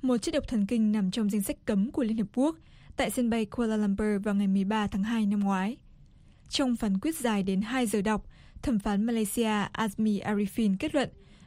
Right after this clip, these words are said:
vụ giết người là một âm mưu được chuẩn bị kỹ lưỡng giữa các nghi phạm và bốn người Triều Tiên còn tại đảo. Thẩm phán Arifin nói, "Vì vậy, tôi buộc phải đưa họ vào phiên tranh tụng. Tôi không thể loại trừ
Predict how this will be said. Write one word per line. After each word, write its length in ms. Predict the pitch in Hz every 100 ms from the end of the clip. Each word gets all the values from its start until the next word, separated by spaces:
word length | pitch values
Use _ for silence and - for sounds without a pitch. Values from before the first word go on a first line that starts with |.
| -
vụ 160 | 233
giết 160 | 240 339
người 260 | 285 240
là 120 | 196 202
một 120 | 196
âm 180 | - 214
mưu 160 | 220 214
được 140 | 214
chuẩn 200 | 226 196
bị 100 | 196
kỹ 160 | - 226
lưỡng 240 | 262 269 - - -
giữa 200 | 220 226
các 140 | - 320
nghi 120 | 262
phạm 240 | 240 214 - - -
và 200 | 240 226
bốn 260 | 214 202 208
người 160 | 277 285
Triều 140 | 220
Tiên 260 | 214 220 202
còn 240 | 202 185
tại 140 | 190
đảo. 300 | 208 214 190 190 - - - - - - -
Thẩm 160 | 277 202
phán 220 | 220 202
Arifin 460 | - 226 202 233
nói, 360 | 202 190 196 294 - - - -
"Vì 100 | 262
vậy, 240 | 214 233 - - - -
tôi 100 | 277
buộc 240 | 233 233
phải 140 | - 208
đưa 100 | 220
họ 260 | 226 - -
vào 120 | 214
phiên 260 | 196 233 208
tranh 180 | 220
tụng. 160 | 208 240 - - - - - -
Tôi 120 | 277
không 200 | 254 254
thể 140 | 247 202
loại 140 | -
trừ 320 | - 247 202